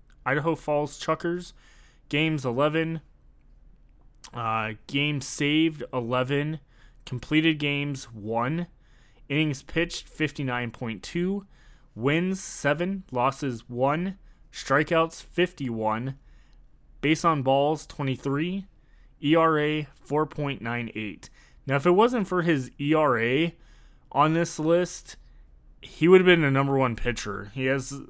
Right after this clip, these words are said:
some of the best stats out of all these pitchers I'm listing here, out of the top three, um, other than the E R A. I think that's what essentially made him number three. Otherwise, he should be number one based on those stats. So number two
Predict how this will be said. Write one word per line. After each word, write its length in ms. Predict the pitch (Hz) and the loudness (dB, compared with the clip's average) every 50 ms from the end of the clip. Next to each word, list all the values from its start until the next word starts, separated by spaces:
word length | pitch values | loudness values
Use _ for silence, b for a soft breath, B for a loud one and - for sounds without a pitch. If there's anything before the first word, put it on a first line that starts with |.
| - 127 139 135 | -12 -12 -10 -10
some 280 | - - - 160 160 | -10 -4 -2 -2 0
of 60 | 156 | 0
the 60 | 131 113 | -2 -2
best 400 | 107 127 131 131 - - - - | -2 -2 -2 -2 -4 -8 -6 -4
stats 340 | 117 113 127 135 135 - | 0 0 0 0 0 0
out 120 | 139 127 120 | 0 0 0
of 120 | 120 113 | -2 -4
all 160 | 113 117 123 | -4 -4 -4
these 340 | 120 123 123 120 117 113 - - | -4 -6 -6 -6 -8 -8 -10 -10
pitchers 440 | - - 123 - - 131 123 113 | -10 -10 -10 -8 -8 -8 -8 -6
I'm 200 | 123 117 110 110 | -6 -6 -6 -8
listing 420 | 104 113 117 - - - 127 127 127 | -8 -8 -10 -10 -10 -10 -10 -10 -8
here, 200 | 131 135 131 131 | -6 -4 -2 -2
out 100 | 131 123 | -2 -2
of 100 | 113 107 | -4 -6
the 60 | 101 | -6
top 200 | - 113 113 - | -6 -8 -8 -8
three, 520 | - - 110 107 117 120 127 139 147 151 b b b b b b b b b b b | -8 -12 -10 -8 -6 -4 -4 -2 -4 -4 b b b b b b b b b b b
um, 360 | - 113 117 117 117 120 120 - | -2 0 0 0 0 -2 -4 -4
other 300 | 123 127 127 135 135 127 | -4 -2 0 0 0 0
than 180 | 123 123 120 | 0 -2 -4
the 180 | 120 117 - 120 | -6 -6 -6 -6
E 60 | 120 | -4
R 240 | 117 113 113 110 107 | -2 -2 -2 -2 -2
A. 280 | 107 110 110 110 107 104 | 0 0 0 -2 -2 -4
I 80 | 104 113 | -6 -8
think 260 | - - 120 113 - | -10 -12 -12 -10 -6
that's 380 | 123 117 117 110 - - - | -6 -6 -6 -6 -10 -14 -10
what 260 | 117 117 113 117 117 113 b b b b b b b | -8 -6 -6 -6 -6 -8 b b b b b b b
essentially 720 | - - 170 160 156 - 160 147 135 131 127 123 120 117 117 | -6 -4 -2 -2 -2 -2 -2 0 0 0 0 -2 -4 -8 -8
made 320 | 123 127 131 139 147 135 | -6 -4 -2 0 0 2
him 180 | 131 135 127 123 | 0 0 0 0
number 260 | 123 120 117 117 113 | -2 -2 -4 -4 -6
three. 300 | 113 - 123 120 117 120 | -6 -6 -4 -2 0 0
Otherwise, 440 | 131 131 131 123 117 113 113 113 - | 0 0 0 0 0 -2 -4 -4 -6
he 100 | 127 127 | -6 -6
should 300 | - - - 143 131 113 | -6 -4 -2 -2 -2 -2
be 120 | 120 113 | -4 -4
number 300 | 113 110 110 104 104 104 | -4 -4 -4 -4 -4 -4
one 260 | 104 110 110 107 107 | -4 -4 -6 -6 -6
based 280 | 101 107 104 - - - | -6 -6 -8 -8 -10 -10
on 120 | 107 107 | -10 -8
those 220 | 107 107 104 - - | -8 -8 -8 -10 -8
stats. 400 | - 107 101 101 101 - - B B B B B B B B B | -6 -6 -6 -6 -8 -10 -14 B B B B B B B B B
So 160 | B - - 139 | B -2 0 2
number 320 | 147 160 180 190 185 160 | 4 4 4 4 4 0
two 640 | 135 - - - 185 180 151 127 117 110 113 107 | 0 -4 -2 0 2 2 4 2 2 0 -4 -6